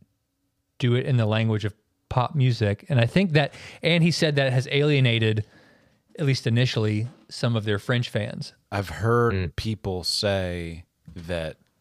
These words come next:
Speaker 2: like, bands, like, bands from other countries say that English is music language. They call
Speaker 1: Sure.
Speaker 2: it music language.
Speaker 3: Hmm.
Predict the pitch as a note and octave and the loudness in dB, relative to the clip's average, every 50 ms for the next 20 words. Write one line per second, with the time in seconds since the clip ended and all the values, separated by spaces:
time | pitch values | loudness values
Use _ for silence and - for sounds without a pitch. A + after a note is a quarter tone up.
0 | _ _ - - - - - A2+ - - - G#2 F2+ E2 - - D#2+ E2 D#2+ G2+ | _ _ -18 -18 -18 -20 -20 -20 -18 -12 -8 -8 -8 -8 -8 -12 -16 -12 -8 -6
1 | F#2 F2+ F2+ F#2 F#2 E2+ F#2 F2+ - - G#2+ - E2+ E2 D#2+ - - - _ _ | -6 -4 -6 -6 -8 -8 -10 -12 -14 -18 -14 -10 -10 -10 -10 -12 -16 -20 _ _
2 | _ - - _ _ - G2+ G2 F#2+ F2+ - - F#2 F2+ F2 E2+ E2 - - F2+ | _ -20 -20 _ _ -8 -6 -6 -6 -6 -8 -8 -8 -8 -8 -8 -8 -10 -12 -12
3 | F2 D#2+ - E2+ E2 D#2+ - - - D#2+ D#2 D2+ C#2+ C#2+ B1+ D#2 - F2 D#2+ D2 | -12 -12 -10 -12 -10 -10 -8 -8 -8 -8 -10 -10 -12 -14 -14 -14 -12 -10 -10 -10
4 | - - _ _ _ - G#2+ F#2+ E2 E2 D#2+ E2 D#2+ D2 - - - - E2 D#2+ | -12 -14 _ _ _ -12 -10 -10 -8 -8 -6 -6 -6 -6 -8 -8 -10 -10 -10 -10
5 | D2 C#2+ C#2+ - - - - _ - F#2+ F#2+ F2+ F2+ F2+ F2 F#2 F2+ D#2+ - - | -10 -10 -8 -8 -8 -8 -10 _ -14 -12 -8 -6 -4 -2 0 0 -2 -2 -4 -10
6 | E2 D2+ D#2+ - - - - - - - - - F2+ E2+ - F2 E2+ D#2+ D#2 A2+ | -14 -14 -14 -16 -18 -20 -20 -18 -16 -14 -12 -10 -10 -10 -8 -6 -6 -4 -2 -2
7 | G#2 G2 F#2 E2+ F2 E2+ E2 E2+ F2 - - F#2+ E2 D2 D#2 E2 - G#1+ A#1 - | -2 -2 -4 -6 -6 -8 -8 -8 -10 -12 -12 -14 -14 -14 -14 -16 -16 -16 -16 -16
8 | - - - _ - - - - - - - A2 G2 F2 E2 | -16 -18 -18 _ -20 -20 -20 -20 -14 -8 -6 -4 -2 -2 -4